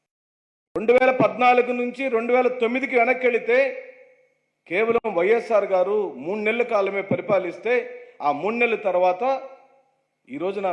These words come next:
మీ పార్ట్నర్ అయిన కిరణ్ కుమార్ రెడ్డి ఆ రోజు ముఖ్యమంత్రిగా ఉంటే అప్పుడు ఆధునీకరణ కార్యక్రమాలు జరగలేదు. కేవలం రెండు వేల పంతొమ్మిది నుంచి ఇరవై నాలుగు వరకు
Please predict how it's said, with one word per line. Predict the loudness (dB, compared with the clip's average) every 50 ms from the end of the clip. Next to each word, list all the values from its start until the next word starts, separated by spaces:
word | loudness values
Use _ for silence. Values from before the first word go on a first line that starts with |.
| -4 -4
మీ | -8 -8 -6 -4
పార్ట్నర్ | -4 -4 -4 -6 -4 -4 -2 -2
అయిన | -2 -4 -6 -8 -8 -6
కిరణ్ | -4 -4 -4 -4 -6 -8
కుమార్ | -6 -4 -4 -4 -4
రెడ్డి | -4 -6 -6 -4 -4
ఆ | -4 -4
రోజు | -6 -8 -10 -14
ముఖ్యమంత్రిగా | -14 -14 -12 -12 -10 -10 -12 -12 -8 -6 -6 -6 -6
ఉంటే | -8 -8 -4 -4 -4 -4 -4 -8 -14 -10 -6 -6
అప్పుడు | -4 0 0 2 4 6 6 8 8
ఆధునీకరణ | 6 4 2 -2 -2 -4 -4 -6 -6 -4 -4
కార్యక్రమాలు | -4 -4 -4 -8 -10 -10 -8 -8 -8 -10 -8 -10
జరగలేదు. | -10 -10 -10 -12 -12 -10 -8 -8 -8 -8 -10 -16 -20 -20 _ -6 0
కేవలం | 4 4 6 6 6 4 4 4 2
రెండు | 0 -2 0 0
వేల | 0 0 0 -2 -2
పంతొమ్మిది | -2 2 4 2 2 2 0 -4 -4
నుంచి | -4 -6 -6 -4
ఇరవై | -2 -2 0 0
నాలుగు | 2 2 2 2 0 -2
వరకు | -2 -4 -4 -4